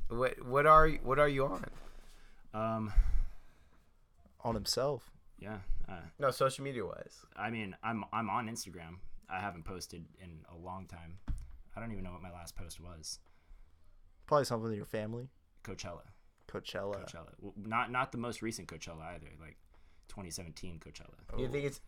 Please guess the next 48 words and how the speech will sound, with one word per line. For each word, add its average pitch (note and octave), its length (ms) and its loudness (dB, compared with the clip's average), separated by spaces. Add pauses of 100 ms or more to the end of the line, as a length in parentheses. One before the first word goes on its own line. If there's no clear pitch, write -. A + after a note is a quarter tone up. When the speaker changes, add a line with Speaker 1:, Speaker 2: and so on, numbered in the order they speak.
Speaker 1:
do B2+ 60 -2
you C3+ 100 2
think E3 220 2
social D#3 280 6
media C3 200 2
has B2+ 100 -2
turned A#2 180 -4
into A#2 240 -2
more G#2+ 300 0
of, G#2+ 80 0
like, G#2 160 2
a G#2 60 2
bragging G2 520 2
rights G2 360 0
kind G2+ 220 -6
of G2 100 -4
thing? G2+ 320 -2
Like, G#2 160 -10
"Look G#2 180 -4
what G#2+ 100 0
I G2 120 4
got, F#2+ 180 2
like G2 180 0
what F#2+ 160 -6
you G2 80 -4
don't." F2+ 300 -2 (160)
Speaker 2:
Uh, C#3+ 200 -8 (760)
it C#3 60 -4
also D#3+ 360 8
Speaker 3:
Almost. - 200 0
Speaker 2:
depends. - 420 -10
Yeah, A#2+ 200 0
Speaker 3:
I C3 120 0
Speaker 2:
it, - 100 -2
it, B2+ 140 -6
people D3+ 300 -2
do A2 240 -6
do E2 160 -12
that C#2+ 200 -18 (240)
frequently. - 400 -20 (640)
Speaker 3:
Yeah, B2 320 2
Speaker 1:
Are B2 80 8
Speaker 3:
I - 40 12
Speaker 1:
you C3+ 40 10
kinda D#3 240 8
Speaker 3:
feel C3+ 80 -2
Speaker 1:
just C3+ 140 2
stunting? A2+ 540 6